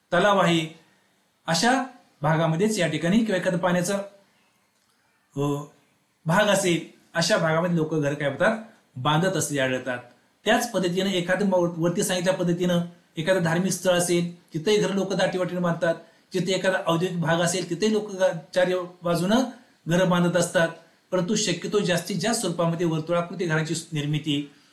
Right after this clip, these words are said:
ही वाळवंटी भागामध्ये या मरुस्थळीच्या चोहोबाजूनी, जलाशयाच्या किंवा सरोवराच्या चोहोबाजूनी ही झालेली आपणाला आढळते. आणि शेवटचा प्रकार आहे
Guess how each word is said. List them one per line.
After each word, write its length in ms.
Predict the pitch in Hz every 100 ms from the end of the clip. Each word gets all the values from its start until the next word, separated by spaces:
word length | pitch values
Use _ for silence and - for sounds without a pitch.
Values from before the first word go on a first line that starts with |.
| _
ही 360 | 185 233 254 - _ -
वाळवंटी 580 | 131 151 165 180 214 269
भागामध्ये 680 | 160 143 143 143 170 220 - - -
या 140 | 170 165
मरुस्थळीच्या 800 | 147 190 254 - 180 170 175 170
चोहोबाजूनी, 960 | 170 202 226 226 165 151 151 135 139 _ _ 127
जलाशयाच्या 720 | 165 180 175 160 156 156 175
किंवा 200 | 185 185
सरोवराच्या 600 | 175 156 151 147 143 170
चोहोबाजूनी 760 | 160 180 220 165 143 147 143 143 - _ _ _ 202
ही 60 |
झालेली 420 | 160 123 135 156
आपणाला 480 | 135 123 131 165 233 233 - _ _ -
आढळते. 600 | 117 117 117 120 117 117 - _ _ _ _ _ -
आणि 180 | 135 135
शेवटचा 460 | - 147 180 185
प्रकार 320 | - 147 143 147
आहे 260 | 139 135